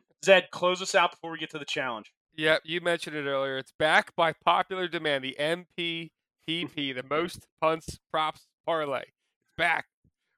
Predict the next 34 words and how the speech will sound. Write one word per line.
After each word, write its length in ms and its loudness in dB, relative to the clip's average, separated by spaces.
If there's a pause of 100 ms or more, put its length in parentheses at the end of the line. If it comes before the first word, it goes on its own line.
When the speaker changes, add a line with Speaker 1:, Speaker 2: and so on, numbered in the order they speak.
Speaker 2:
We 100 -2
got 160 2
three 200 0
teams 320 -2
again. 280 -6 (460)
Buffalo, 600 -2 (100)
these 140 -8
are 80 -2
all 180 2
have 180 2
the 80 -20 (100)
most 220 -6 (220)
punts 260 -4 (100)
in 100 -20
the 80 -12
game. 260 -10 (460)
You 100 -4
have 120 0 (400)
Jacksonville 880 -2 (340)
at 220 -8
minus 340 -4 (120)
two 120 -12
seventy-five 720 -6
versus 380 -20
Buffalo. 540 -10 (720)
You 80 -4
have 120 -6 (120)
Denver 600 0 (280)
at 140 -6 (100)
minus 440 -6
one 240 -8
seventy-five 720 -6
versus 300 -20 (160)
Dallas. 600 -4